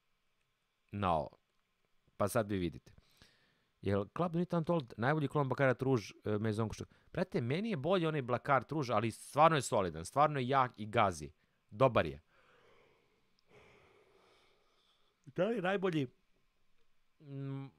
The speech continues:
zavisi šta ti je, šta ti je bitno, da li ti je bitan miris, da li ti je bitna jačina i tako dalje.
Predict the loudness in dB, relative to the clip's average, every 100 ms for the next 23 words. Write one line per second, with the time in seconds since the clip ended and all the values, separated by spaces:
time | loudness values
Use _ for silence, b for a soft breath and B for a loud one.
0 | _ -20 -16 -16 -16 -20 -16 -4 2 2
1 | 0 -4 -8 -2 -2 -2 -6 -8 -18 -10
2 | -8 -4 -2 -2 -4 -4 -4 -2 -4 -6
3 | -8 -8 -4 -2 -2 -4 -4 -8 -8 -6
4 | -6 -6 -6 -4 -4 -6 -6 -4 -4 -6